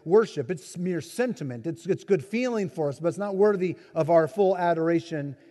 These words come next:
and worship. But his seeing and his compassion moves us, moves him to sacrifice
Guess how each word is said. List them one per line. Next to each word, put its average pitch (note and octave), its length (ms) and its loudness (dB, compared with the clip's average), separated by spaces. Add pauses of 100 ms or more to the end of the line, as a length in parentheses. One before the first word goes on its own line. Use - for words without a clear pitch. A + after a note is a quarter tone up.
(100)
and C#3+ 360 -6
worship. C#3 560 -2 (840)
But E3 120 0
his G3 380 2 (320)
seeing G#3+ 640 -2
and E3+ 120 -2
his G3 200 -2
compassion F#3 840 -2
moves A#3 460 -2
us, D#3 300 0
moves B3+ 340 -2
him D3+ 320 -4 (260)
to F#3 240 -2
sacrifice D3 1120 -4